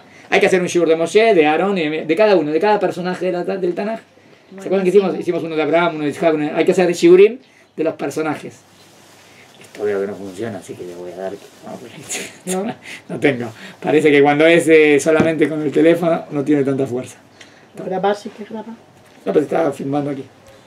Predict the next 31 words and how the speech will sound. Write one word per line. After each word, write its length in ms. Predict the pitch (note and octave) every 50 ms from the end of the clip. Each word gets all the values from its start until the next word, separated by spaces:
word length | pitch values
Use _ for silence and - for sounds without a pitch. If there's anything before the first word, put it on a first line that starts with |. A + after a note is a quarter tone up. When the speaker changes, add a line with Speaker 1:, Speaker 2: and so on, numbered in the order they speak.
| - _ _ _ _ - - - - - - - - - _
Speaker 1:
Mañana 380 | F3 C#3 C#3 D#3 D#3+ D#3+ D#3 D3+
Blinar 380 | C#3 C#3 C3+ C#3 D3 C#3+ C#3+
la 100 | C3 B2+
subimos, 400 | - - - - C3+ - - -
mañana 280 | - - - - - -
pasado. 240 | - - - - - - - _ _ - - - - - - - - - - -
Entonces, 600 | D#3 D#3 G3 G3+ F#3+ D3+ C#3 C3 A2+ - - - _ _ _ _ _ _ - - - - - - - - - _ _ _ - _ _
hay 120 | D#3+ E3
un 60 | E3
montón 200 | D#3+ D#3+ D#3 F3+
de 60 | F3 D#3+
preguntas, 340 | E3 E3 E3 D#3 C#3 C#3+ D3
¿no? 200 | F#3 A3 G#3+ - - - - - - - - - - - -
<laughs> 1040 | - B3+ F3+ - - - - - - - - - - - - - - - - - -
Vamos 240 | D#3 F3 G3+ A3 G#3+
al 60 | G#3
otro 140 | G3+ G3 G#3
lado 200 | G#3+ A3 G#3+ G3
para 120 | G3 G3
las 80 | F#3+ F#3
preguntas. 500 | F#3 G3 G#3+ A3+ G#3 G#3+ F#3+ E3 - - - - - - - - - - - - - - - - - - - - - - - - - - - - - - - - - - - - - - - - - - - - - - - - - - - - _ _ -
Preguntas. 480 | - F3+ G3 F#3 D3+ A#2+ - - - - - - - - F#3 E3+ D#3 - - E3 E3+ - - _ -
¿Cuál 260 | - E4+ G4 G4 D4+ G#3
fue 120 | D4 D4
el 40 | G3
problema 440 | A3 G#3+ G#3+ A#3+ C4+ D4 C#4+ C4 G3
que 100 | G#3+ F#3+
le 80 | F#3+
molestó 280 | F#3 F#3 F3 E3+ - G#3+
a 40 | G#3
Miriam? 400 | F#3+ E3 C#3 B2+ A2 G2+ G2